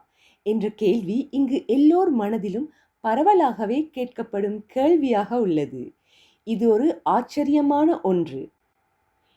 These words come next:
இதற்கு முன்பு எத்தனை ஆடியோ லான்ச் மலேசியா மண்ணில் நடந்திருந்தாலும், விஜயின் நடிப்பில் உருவான ஜனநாயகன் படத்தின்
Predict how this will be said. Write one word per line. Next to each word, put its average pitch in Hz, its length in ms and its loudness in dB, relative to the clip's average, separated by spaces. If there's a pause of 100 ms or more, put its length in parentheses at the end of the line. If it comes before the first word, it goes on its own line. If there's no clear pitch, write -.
(180)
இதற்கு 320 420 0
முன்பு 208 520 0
எத்தனை 311 600 0
ஆடியோ 254 440 2
லான்ச் 349 360 0 (180)
மலேசியா 285 640 -2
மண்ணில் 294 420 2
நடந்திருந்தாலும், 190 920 0 (580)
விஜயின் 311 500 4
நடிப்பில் 247 640 -4
உருவான 196 640 -4 (140)
ஜனநாயகன் 311 880 2
படத்தின் 190 560 -6